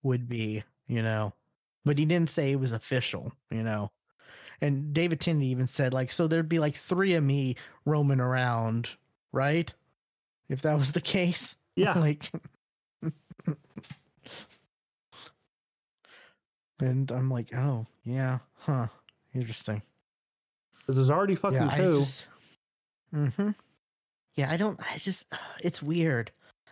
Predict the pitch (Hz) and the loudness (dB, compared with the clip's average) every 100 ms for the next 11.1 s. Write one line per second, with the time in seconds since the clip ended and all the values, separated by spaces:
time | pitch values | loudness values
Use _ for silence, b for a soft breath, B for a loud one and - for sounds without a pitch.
0 | B 143 180 180 147 160 156 151 151 - | B 0 2 0 -2 -2 -2 0 -2 -4
1 | - _ _ _ _ - 143 - 190 220 | -8 _ _ _ _ -6 -4 0 2 4
2 | 220 196 - 170 147 147 139 135 - _ | 2 0 0 0 2 2 2 0 -4 _
3 | - 147 139 135 135 135 _ _ _ _ | -2 0 2 2 0 -4 _ _ _ _
4 | _ - 147 160 180 160 139 131 127 131 | _ -8 -2 2 4 4 2 2 0 0
5 | 123 117 - - - _ _ _ _ _ | 0 -4 -6 -10 -12 _ _ _ _ _
6 | _ _ _ _ _ _ _ _ - 151 | _ _ _ _ _ _ _ _ 0 2
7 | 143 135 - _ _ - - _ _ _ | 2 0 -6 _ _ -20 -20 _ _ _
8 | _ _ _ _ _ _ _ _ 131 - | _ _ _ _ _ _ _ _ -8 -2
9 | 175 160 156 156 147 135 - 147 123 143 | 2 2 4 4 2 0 0 0 0 0
10 | 147 147 143 135 139 127 - 170 135 127 | 2 2 2 0 -2 -2 0 0 2 -2